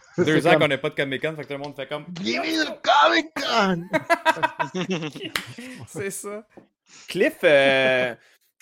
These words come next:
Speaker 3: j'ai envoyé la demande par, euh, par voie officielle, par email,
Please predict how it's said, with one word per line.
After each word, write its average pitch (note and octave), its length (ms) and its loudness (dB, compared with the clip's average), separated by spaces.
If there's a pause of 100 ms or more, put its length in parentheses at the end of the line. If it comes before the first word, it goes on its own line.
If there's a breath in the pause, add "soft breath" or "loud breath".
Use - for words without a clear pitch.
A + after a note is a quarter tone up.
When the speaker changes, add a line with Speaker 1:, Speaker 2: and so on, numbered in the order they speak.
Speaker 3:
j'ai C#3 260 -2
envoyé F#3 500 0
la E3 160 2
demande D#3 640 -4 (100)
par, B2+ 300 -2
euh, A#2 260 0
par A2+ 200 -10
voie D3+ 200 2
officielle, F3 480 -4
par B2+ 220 0 (100)
email, C3+ 760 -4